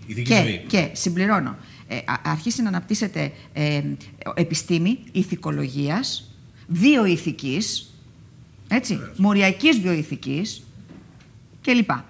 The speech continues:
Speaker 2: που μέσα
Speaker 1: Βλέπεις,
Speaker 2: είναι η ευθανασία.
Speaker 1: βλέπεις, λοιπόν, ότι, ότι από τις συνθέσεις διαφόρων λέξεων της ελληνικής γλώσσης προκύπτουν νέες σύνθετες λέξεις, οι οποίες ορίζουν πλήρως και με σαφήνεια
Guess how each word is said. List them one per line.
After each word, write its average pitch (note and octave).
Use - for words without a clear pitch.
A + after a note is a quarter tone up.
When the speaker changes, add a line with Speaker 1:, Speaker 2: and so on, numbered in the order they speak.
Speaker 2:
που G#3+
μέσα A#3+
Speaker 1:
Βλέπεις, A3
Speaker 2:
είναι B3
η -
ευθανασία. G3
Speaker 1:
βλέπεις, C3
λοιπόν, B2+
ότι, A2
ότι G2+
από G#2
τις G2
συνθέσεις A#2+
διαφόρων A2+
λέξεων A2
της F#2+
ελληνικής G#2
γλώσσης G#2+
προκύπτουν A#2+
νέες C#3
σύνθετες A#2
λέξεις, F2
οι A#2
οποίες C#3+
ορίζουν D#3+
πλήρως C#3
και A2
με G#2+
σαφήνεια G#2